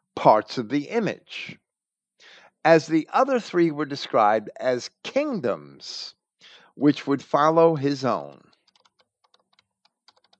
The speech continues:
Those empires certainly do seem to fit the descriptions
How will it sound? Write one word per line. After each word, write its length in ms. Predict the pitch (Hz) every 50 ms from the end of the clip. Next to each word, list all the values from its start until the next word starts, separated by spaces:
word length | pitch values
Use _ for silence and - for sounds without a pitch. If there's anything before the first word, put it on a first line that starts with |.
| _ _ _ _ _ _ _ _ _ _ _ _ _ _ _ _ _ _ _ _ _ _ _ _ _ _ _ _ _ _ _ _ _ _ _ _ _ _ _ _ -
Those 320 | - 170 220 269 254 - 202
empires 880 | 165 131 - - 95 76 78 - - - - - - - - - - _ -
certainly 480 | - - - 220 220 185 190 190 175
do 260 | 147 113 - 196 240 262
seem 420 | - - - - 151 147 156 151
to 160 | - - 135 110
fit 380 | - - - 233 220 - _
the 80 | - 202
descriptions 880 | 196 208 190 - - - - - - - 80 78 85 87 - - -